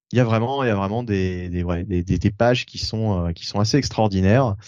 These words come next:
Euh, je ne sais pas s'il fera, euh, toutes les pages de, de l'arc en cours, puisque c'est un arc en, enfin, c'est un arc.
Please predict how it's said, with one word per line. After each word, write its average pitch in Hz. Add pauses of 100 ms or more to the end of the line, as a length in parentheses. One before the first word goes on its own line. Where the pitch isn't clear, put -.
(440)
Euh, 98
je 98
ne 113
sais 110
pas 151
s'il 123
fera, 131
euh, 98
toutes -
les 117
pages 123
de, 95
de 101
l'arc 113
en 110
cours, 143
puisque 104
c'est -
un 101
arc 113
en, 87
enfin, -
c'est 104
un 92
arc. 85